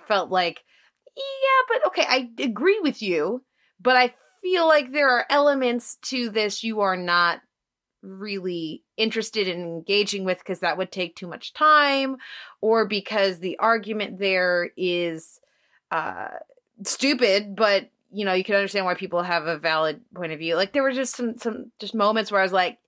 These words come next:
"Yeah, but you're, you're under-, undermining yourself by not respecting the other side of this discussion," or it, not the other side, but another side of this, or another aspect or element. So it was a bit,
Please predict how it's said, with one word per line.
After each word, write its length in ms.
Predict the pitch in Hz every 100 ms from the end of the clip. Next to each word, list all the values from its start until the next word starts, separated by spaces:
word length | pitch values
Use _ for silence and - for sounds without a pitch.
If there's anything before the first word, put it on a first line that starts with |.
| _ _ _ _
"Yeah, 460 | 320 349 403 466 440
but 120 | 403
you're, 540 | 381 466 427 381 311 277
you're 480 | 262 302 262 226 -
under-, 480 | 226 208 196 175 -
undermining 480 | 226 226 220 202 196
yourself 420 | 196 185 185 170
by 200 | - 180
not 600 | 170 175 175 175 - - - _ _ _ _ _ _
respecting 960 | - 196 - 202 196 196 185 175 170 160 -
the 540 | 170 180 170 160 156
other 220 | 190 202 180
side 480 | 190 170 165 165 -
of 300 | 175 160 151 _
this 220 | 175 165
discussion," 580 | - - 180 160 - 147
or 220 | 220 -
it, 180 | 160 -
not 260 | 233 226 175
the 200 | 208 196
other 140 | 156
side, 100 | 160
but 120 | 170 -
another 400 | 220 214 190 160
side 320 | - 165 113
of 80 | 151
this, 180 | 151 -
or 60 | 175
another 280 | 196 190 180
aspect 440 | 180 - - 151 170
or 60 |
element. 340 | 151 160 156 -
So 140 | 202 - - -
it 80 | 233
was 220 | 247 262
a 40 | 214
bit, 380 | 220 233 226